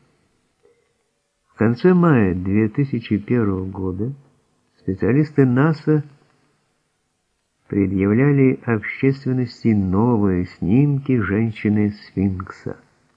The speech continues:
Однако теперь от женского лица мало что осталось. Один из руководителей исследований Майкл Малин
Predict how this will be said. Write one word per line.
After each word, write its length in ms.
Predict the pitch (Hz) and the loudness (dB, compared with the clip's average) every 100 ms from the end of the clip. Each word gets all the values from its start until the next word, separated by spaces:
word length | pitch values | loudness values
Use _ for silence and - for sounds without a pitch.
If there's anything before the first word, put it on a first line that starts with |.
| _ _ _ _ _ _ _ _ _ _ _ _ _ _ | _ _ _ _ _ _ _ _ _ _ _ _ _ _
Однако 400 | - - 117 139 | -8 -2 -2 0
теперь 440 | 135 131 120 143 143 | 0 0 2 4 4
от 120 | 120 | 2
женского 520 | 101 123 139 - 127 | 0 0 -2 -2 -2
лица 420 | 117 101 85 110 110 | 0 0 -2 0 0
мало 460 | 82 95 110 113 | 2 2 2 0
что 380 | 101 - 85 95 | -4 -6 -4 -4
осталось. 680 | 104 - 101 82 76 85 - _ _ _ _ _ _ _ _ _ _ _ - | -6 -8 -6 -6 -6 -8 -12 _ _ _ _ _ _ _ _ _ _ _ -8
Один 400 | 92 101 123 120 120 | -4 2 2 4 2
из 100 | 104 | 2
руководителей 920 | 110 110 104 104 120 113 113 113 104 | 0 0 0 0 0 0 2 2 2
исследований 1040 | 92 104 104 107 107 104 101 101 95 - _ _ _ _ | 0 0 0 2 0 2 2 2 0 -4 _ _ _ _
Майкл 800 | - 92 107 95 92 - 92 78 - _ _ _ | -4 0 2 0 -2 -4 -4 -4 -8 _ _ _
Малин 680 | 90 87 92 110 139 151 151 | -6 0 2 2 2 0 -2